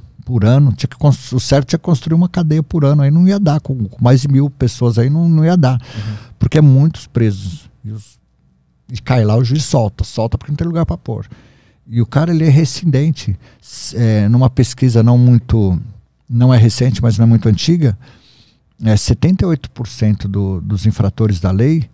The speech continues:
Speaker 1: era pra tá puxando cadeia. Ele sai por algum benefício da lei porque não, não tem lugar pra ele ficar lá preso. Aí eles tiram da cadeia. Aí eu, que, que isso aí, o que que acontece com isso? A,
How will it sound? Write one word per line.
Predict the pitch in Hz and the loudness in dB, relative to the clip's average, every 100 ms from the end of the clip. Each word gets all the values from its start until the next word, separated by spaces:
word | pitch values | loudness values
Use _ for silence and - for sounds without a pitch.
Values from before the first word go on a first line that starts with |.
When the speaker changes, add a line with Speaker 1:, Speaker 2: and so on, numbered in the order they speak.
| _ - | _ -4
Speaker 1:
era | 110 | -4
pra | - 117 | -2 -6
tá | 135 | -4
puxando | - - 175 | -4 -2 -4
cadeia. | 190 202 190 151 110 - _ _ _ _ _ _ _ _ _ _ _ _ - | -4 -4 -2 -2 -4 -8 _ _ _ _ _ _ _ _ _ _ _ _ -4
Ele | 107 | -2
sai | - 104 | 0 -2
por | - 110 | 0 -2
algum | 107 143 | 0 2
benefício | 190 180 135 143 - | 2 2 2 0 0
da | 120 | 2
lei | 113 120 | 2 2
porque | - 160 | 0 0
não, | 170 | 2
não | 185 180 | 4 4
tem | 160 | 2
lugar | 165 160 | 2 0
pra | 151 | 0
ele | 151 | -4
ficar | 170 | -4
lá | 175 | -4
preso. | - 113 101 - - | -2 -4 -4 -10 -8
Aí | 95 | -4
eles | 110 | -4
tiram | - 131 143 | -4 -2 -2
da | 151 170 - | -2 -6 -6
cadeia. | 151 135 - - - - - | -4 -2 -4 -8 -14 -20 -6
Aí | 104 113 | -2 0
eu, | 113 - _ - | -2 -10 _ -6
que, | 120 - _ | -6 -6 _
que | - | -4
isso | 120 - 113 | -4 -2 -2
aí, | 107 104 - _ _ _ _ _ _ - | 0 -2 -6 _ _ _ _ _ _ -10
o | |
que | - 143 | -2 0
que | 147 | 0
acontece | 135 110 98 - | 0 0 -2 -2
com | 104 | -2
isso? | 98 110 | -2 -4
A, | 107 110 107 104 92 | -4 -2 0 0 -2